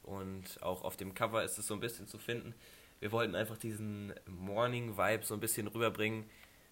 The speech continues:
Wir nehmen das Ganze jetzt halt so auch so Mittag rum auf, was in der Quarantänezeit ja, äh, eher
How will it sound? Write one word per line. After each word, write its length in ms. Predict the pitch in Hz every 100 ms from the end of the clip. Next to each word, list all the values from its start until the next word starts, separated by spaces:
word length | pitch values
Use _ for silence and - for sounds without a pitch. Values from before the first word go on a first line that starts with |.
| -
Wir 520 | 76 92 98 95 85 69
nehmen 220 | 107 110
das 140 | 104
Ganze 260 | 101 104 104
jetzt 160 | 98 -
halt 220 | 95 92
so 240 | - 92
auch 200 | - 92
so 360 | - 87 87 90 -
Mittag 420 | 107 123 123 107
rum 160 | 104
auf, 260 | 92 110 117
was 400 | 85 92 - - - -
in 80 | 92
der 100 | 95
Quarantänezeit 880 | 98 90 92 104 104 101 98 95 -
ja, 280 | 98 90 85
äh, 360 | - - -
eher 300 | 92 95 95